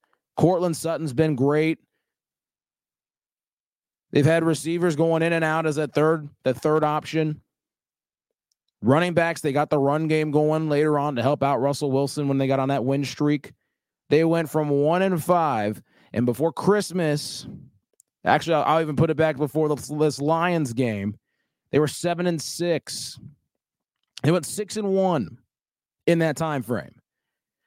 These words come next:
They lose to the Lions in a tough one. The Lions were playing really good football,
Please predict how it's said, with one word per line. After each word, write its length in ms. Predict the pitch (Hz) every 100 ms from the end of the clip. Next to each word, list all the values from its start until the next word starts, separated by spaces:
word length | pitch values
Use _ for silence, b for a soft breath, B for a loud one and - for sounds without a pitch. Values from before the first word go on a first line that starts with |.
| _
They 100 | 113
lose 220 | 131 156
to 60 | 147
the 80 | 143
Lions 420 | 143 165 185 175
in 80 | 170
a 60 | 151
tough 240 | 165 143
one. 320 | 147 143 147 - _ _ _
The 80 | -
Lions 320 | 110 147 147
were 60 | 127
playing 200 | 135 143
really 160 | 139 135
good 160 | 127
football, 500 | 139 120 120 120 110